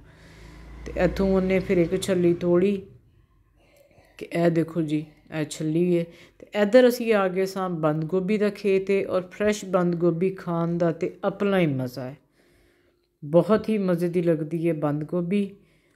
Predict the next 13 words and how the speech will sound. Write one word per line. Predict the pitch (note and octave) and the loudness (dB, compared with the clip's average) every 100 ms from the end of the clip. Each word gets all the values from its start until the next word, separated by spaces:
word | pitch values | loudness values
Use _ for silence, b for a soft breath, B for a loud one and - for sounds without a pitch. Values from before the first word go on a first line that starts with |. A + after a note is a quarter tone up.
| _ | _
ਔਰ | E3+ E3+ D#3+ | 0 0 2
ਮੈਂ | E3+ F3 | 2 2
ਸਪੈਸ਼ਲੀ | F3+ - F#3 F3 F#3 F#3+ | 0 -2 -4 -2 -2 -2
ਇਹਨੂੰ | F3+ F3+ F3+ | 0 0 -2
ਸੈਲਡ | F3+ F#3 E3 F3 F3+ | -2 0 2 2 2
ਵਿੱਚ | F3 | 0
ਬਹੁਤ | F3+ D#3+ E3 F3 | -2 -2 -2 0
ਜ਼ਿਆਦਾ | E3 D#3 E3+ | 2 2 2
ਜਿਹੜਾ | E3+ E3 | 2 2
ਵੇ | D#3 D#3 | 2 0
ਪਸੰਦ | D#3+ - E3+ F3 | -4 -6 -4 -2
ਕਰਨੀ | F3 F#3 F3+ F#3 | 0 0 0 -2
ਆ। | F3+ | -4